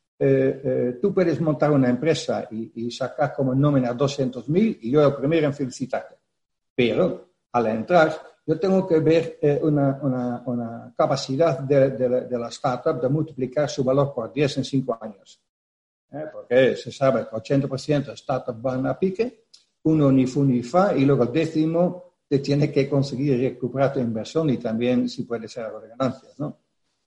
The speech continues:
Eh, ¿qué significa? Que la escalabilidad es súper importante. Yo también miro ahí si es algo que, que puede ir internacional.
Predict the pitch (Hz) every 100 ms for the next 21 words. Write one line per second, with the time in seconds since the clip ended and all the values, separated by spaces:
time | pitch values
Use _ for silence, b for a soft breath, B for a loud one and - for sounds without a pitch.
0 | - 131 131 127 156 170 190 156 - 185
1 | 185 - 170 170 135 123 - 151 143 131
2 | 143 156 156 - 175 - - 165 131 120
3 | 120 113 117 110 - 110 123 139 135 135
4 | 143 117 - _ _ - 123 143 123 -
5 | - 131 123 139 139 120 107 120 107 -
6 | 117 - 123 123 127 110 123 135 123 120
7 | - 131 156 -